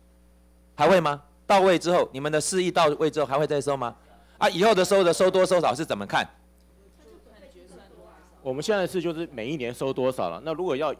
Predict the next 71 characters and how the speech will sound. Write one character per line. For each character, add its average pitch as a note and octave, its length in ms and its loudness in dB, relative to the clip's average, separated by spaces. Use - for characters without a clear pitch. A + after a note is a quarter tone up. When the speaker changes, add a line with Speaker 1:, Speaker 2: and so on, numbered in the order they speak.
Speaker 2:
先 E3+ 180 -10
把 F2 180 -10
这 F#3 140 -10
个 C3 120 -8
补 F2 260 -18
足 G#2 140 -14
的 G#2+ 40 -12
话， A2+ 160 -12
就 A#2+ 120 -14
是 A2+ 120 -14
也 A#2+ 120 -14
许 A2 120 -18
可 B2+ 140 -20
以 A2+ 80 -14
先 C3 160 -14
让 B2+ 160 -8
他 A#2+ 100 -4
多 C3 220 -8
缴 G2 240 -10
一 A#2 60 -16
点 F#2 180 -12
钱。 - 100 -20
Speaker 1:
对。 C3+ 220 0
Speaker 2:
可 - 80 -14
是 D3 160 -10
以 G#2 120 -20
后 D#3 140 -8
每 A2 140 -14
年 G2 160 -18
缴 G2 120 -18
的 F2 80 -16
费 A#2 220 -14
用 A2 180 -16
就 A2 140 -18
可 - 160 -20
能 E2 80 -20
会 G2 140 -18
可 - 100 -20
以 E2+ 160 -18
降 G2 160 -16
低 E2+ 140 -20
了。 C#2 100 -20
Speaker 1:
是， B2+ 260 -4
那 G3+ 220 0
Speaker 2:
有 C3+ 60 -10
两 D3+ 200 -4
种 C3 140 -8
模 G2 200 -16
式。 C3+ 200 -14
Speaker 1:
是， D3 240 0
Speaker 2:
嗯。 F#2+ 120 -14
Speaker 1:
那 G3+ 160 0
你 D#3 80 -4
们 D3 100 -2
有 D3+ 80 0
没 D#3 60 0
有 E3+ 60 2
跟 - 100 -2
台 C3+ 160 -4
电 D3 100 -4
讨 A2+ 140 -6
论 G2+ 180 -4
过？ F#2 240 -6
Speaker 2:
目 B2 80 -20
前 G2+ 160 -20
还 F2+ 120 -20
没 F2 80 -20
有。 F2 60 -16
Speaker 1:
没 D3 100 0
有。 C#3+ 80 0
Speaker 2:
嗯。 F#2 60 -20